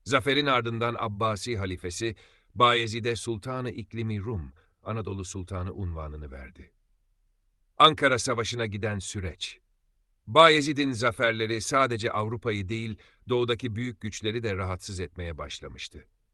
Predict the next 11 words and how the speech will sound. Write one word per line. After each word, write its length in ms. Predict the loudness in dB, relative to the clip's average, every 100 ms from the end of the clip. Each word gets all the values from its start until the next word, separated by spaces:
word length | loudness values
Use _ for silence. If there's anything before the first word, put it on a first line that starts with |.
| _ _
Timur, 380 | 0 2 2 -4 -2
Orta 340 | -2 0 0
Asya'da 580 | 0 0 0 0 -2 -2
büyük 320 | -4 -4 -4
bir 180 | -6 -4
imparatorluk 760 | -4 -4 -4 -2 -2 -2 -4 -8
kurmuş 420 | -6 -6 -6 -2
ve 180 | 0 0
batıya 380 | -4 -4 -4
doğru 260 | -2 -4 -4
genişliyordu. 760 | -6 -6 -8 -8 -8 -10 -14